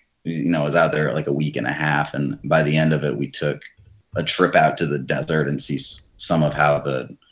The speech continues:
I think it's the Bedouin, how the sort of nomadic groups native to U A E and Saudi Arabia and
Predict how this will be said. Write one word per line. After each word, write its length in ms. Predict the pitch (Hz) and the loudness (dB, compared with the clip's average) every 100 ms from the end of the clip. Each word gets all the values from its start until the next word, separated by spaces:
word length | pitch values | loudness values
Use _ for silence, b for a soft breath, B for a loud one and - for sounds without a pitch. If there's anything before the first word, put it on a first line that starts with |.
| _ _ _ - | _ _ _ -4
I 40 | |
think 140 | 85 | -2
it's 100 | 76 | -2
the 80 | 73 | -4
Bedouin, 680 | 67 71 80 85 92 101 - - | -4 -2 2 2 2 0 -4 0
how 160 | 78 | 2
the 420 | 69 69 69 67 - _ | 2 0 -2 -4 -10 _
sort 180 | - 71 | -10 -4
of 40 | 78 | 0
nomadic 640 | 76 73 73 78 - - - b b b b - | 2 4 4 4 2 -4 -16 b b b b -8
groups 380 | 101 95 82 - | 2 4 4 4
native 360 | 87 87 85 - | 6 8 6 4
to 340 | 87 80 78 71 | 2 4 4 2
U 180 | 82 76 | 4 4
A 100 | 73 | 4
E 320 | 76 76 73 | 4 2 2
and 280 | 67 69 - | 0 -2 0
Saudi 280 | 80 73 69 | 2 4 2
Arabia 480 | 71 73 69 69 | 2 0 0 -2
and 220 | 65 65 | -2 -4